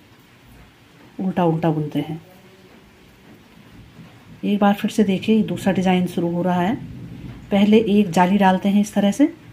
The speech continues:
फंदे को पलटाते हैं और दो का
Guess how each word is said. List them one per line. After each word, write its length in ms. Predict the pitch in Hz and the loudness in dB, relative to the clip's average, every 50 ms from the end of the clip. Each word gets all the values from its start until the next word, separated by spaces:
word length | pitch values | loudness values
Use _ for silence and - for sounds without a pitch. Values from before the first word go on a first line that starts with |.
| - - - - - - - - - - - - - - - - - - - - - - | -20 -20 -20 -20 -20 -20 -20 -20 -20 -20 -20 -20 -20 -20 -20 -20 -20 -20 -20 -20 -12 -6
फंदे 300 | - 180 180 165 180 185 | -4 -2 -2 0 -2 -2
को 100 | 180 190 | -4 -4
पलटाते 500 | - - 175 170 170 180 175 170 - 202 202 | -2 -2 -2 0 0 0 0 0 0 -2 0
हैं 240 | 185 233 285 320 330 - - - - - - - - - - - - - - - - - - - - - - - - - - | 2 4 4 2 2 -2 -20 -20 -20 -20 -20 -20 -20 -20 -20 -20 -20 -20 -20 -20 -20 -20 -20 -20 -20 -20 -20 -20 -16 -8 -2
और 180 | 190 202 202 170 | 0 0 0 0
दो 180 | 147 185 185 185 | -2 -2 -4 -2
का 200 | 185 214 214 | 0 0 0